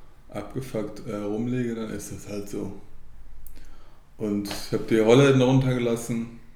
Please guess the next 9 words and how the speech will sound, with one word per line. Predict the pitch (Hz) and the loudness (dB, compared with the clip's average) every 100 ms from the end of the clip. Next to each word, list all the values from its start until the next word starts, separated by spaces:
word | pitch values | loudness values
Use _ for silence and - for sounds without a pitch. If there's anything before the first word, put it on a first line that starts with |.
| - - - - - - - - - - - - - - - - - - - | -20 -20 -20 -20 -20 -20 -20 -20 -20 -20 -20 -20 -20 -20 -20 -20 -20 -16 -10
und | 107 | -8
zum | 95 101 | -6 -4
ersten | 101 101 - | -2 -4 -2
Mal | 101 104 104 | 0 2 2
so | 98 | 0
etwas | 98 104 101 101 | 0 0 0 2
wie | 101 104 | 2 2
Entspannung | 95 95 - 98 98 95 | 0 -6 -6 -4 -4 -4
erfahren. | 92 - 92 92 | -8 -8 -8 -8